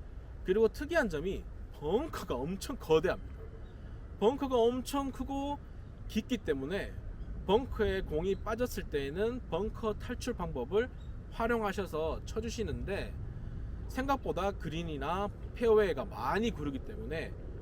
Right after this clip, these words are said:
거리감이 중요하고요. 솔직히 거리감, 아, 생각보다 겨울에 친다면 이십 미터 이상은 적게 주셔야, 쳐주셔야지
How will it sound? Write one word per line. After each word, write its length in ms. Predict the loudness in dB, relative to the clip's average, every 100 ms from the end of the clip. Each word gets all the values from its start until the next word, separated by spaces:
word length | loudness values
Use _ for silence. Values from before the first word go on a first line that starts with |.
| -6
거리감이 680 | 0 2 2 0 0 -2 -2
중요하고요. 520 | -4 -2 0 0 -2 -2 -2 -4 -4 -4
솔직히 340 | -2 -2 -2 -2
거리감, 640 | 2 2 4 4 4 0 -6 -6 -6 -6 -6 -6 -6 -6 -6 -6 -6
아, 440 | -4 -4 -4 -6 -4
생각보다 480 | -2 0 2 0 0
겨울에 340 | 4 6 6
친다면 580 | 4 -2 0 0 -2 -4 -4 -4 -4 -4 -4 -4 -4 -4
이십 240 | -4 -2 0
미터 400 | 0 -2 -4 -4 -2 -2 -2 -4 -4 -6 -4
이상은 840 | -2 -2 0 -2 0 2 2 0 -4 -4 -4 -4
적게 360 | 0 2 6 4
주셔야, 340 | 4 -2 -4 -2
쳐주셔야지 760 | 0 0 0 0 0 -2 -2